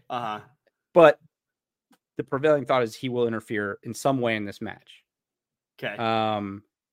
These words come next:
Speaker 2: there's some people saying Edge comes back and joins the Patriarchy.
Speaker 1: Okay.
Speaker 2: Joins with Christian, which would be interesting.
Speaker 1: Okay.
Speaker 2: Um, Will Ospreay,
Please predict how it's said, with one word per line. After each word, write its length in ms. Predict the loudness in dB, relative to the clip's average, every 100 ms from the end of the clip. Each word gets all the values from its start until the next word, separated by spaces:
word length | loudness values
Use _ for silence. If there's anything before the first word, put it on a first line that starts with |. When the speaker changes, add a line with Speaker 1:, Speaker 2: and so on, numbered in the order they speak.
| _ _
Speaker 2:
there's 160 | -6 2
some 200 | 2 2
people 280 | -2 -2
saying 500 | -2 -2 -2 -4 -10 -16 _ _ _ _ _ _ _
Edge 260 | 4 4 2
comes 260 | -4 -4
back 400 | -2 0 0 -4 _ -16
and 120 | -10
joins 280 | -4 -4 -4
the 60 | -6
Patriarchy. 760 | -8 -8 -10 -16 -20 -20 _ _ _ _ _ _ _ _ _ _ _ _ -20 -16
Speaker 1:
Okay. 140 | -10
Speaker 2:
Joins 360 | 2 4 4 0
with 140 | -6
Christian, 420 | -8 -8 -12 -20 _ _ _ _ _ -10
which 160 | -10
would 100 | -8
be 120 | -10 -10
interesting. 480 | -12 -20 -20 -20 _ _ _ _
Speaker 1:
Okay. 360 | _ -8 -8 -4
Speaker 2:
Um, 540 | -2 -2 -2 -4 -10 _ _ _ _ _ _ _ _ _ _ -20 _ -2
Will 200 | 4 6
Ospreay, 640 | 6 2 4 6 6